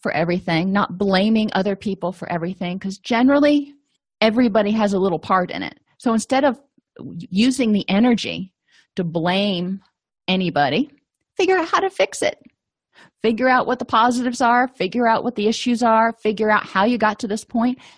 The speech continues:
and figure out how to make it not happen again.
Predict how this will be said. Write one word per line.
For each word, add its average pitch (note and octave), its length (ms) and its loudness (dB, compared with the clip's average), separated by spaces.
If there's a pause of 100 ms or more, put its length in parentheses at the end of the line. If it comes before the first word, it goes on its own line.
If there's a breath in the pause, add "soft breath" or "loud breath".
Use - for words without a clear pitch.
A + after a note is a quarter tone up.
(120 loud breath)
and D4+ 340 2
figure B3+ 320 -2
out A#3+ 200 2
how A3 160 -2
to A3+ 80 2
make G3+ 280 2
it - 120 -4
not F3+ 260 0
happen G3+ 400 -4
again. A#3 440 -2